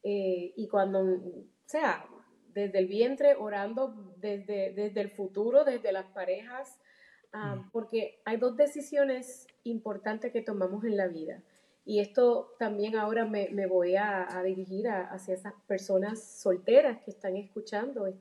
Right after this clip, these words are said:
Speaker 1: este programa o esta entrevista, podcast, lo que <laughs> quieran llamar.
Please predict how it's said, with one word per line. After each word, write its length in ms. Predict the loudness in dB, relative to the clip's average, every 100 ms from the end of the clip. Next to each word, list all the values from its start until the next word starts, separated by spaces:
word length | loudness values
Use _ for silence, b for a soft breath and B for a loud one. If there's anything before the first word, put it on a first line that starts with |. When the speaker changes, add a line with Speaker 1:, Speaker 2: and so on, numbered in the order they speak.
| -18
Speaker 1:
este 260 | -14 -10
programa 560 | -6 -2 -2 -4 -6 -12 b b b b b
o 100 | 2
esta 180 | 2 0
entrevista, 640 | -4 -2 -2 -4 -6 -8
podcast, 420 | -2 -2 0 -4 -2
lo 120 | 4
que 160 | 4 4
<laughs> 0 |
quieran 320 | 0 6 6
llamar. 320 | 6 4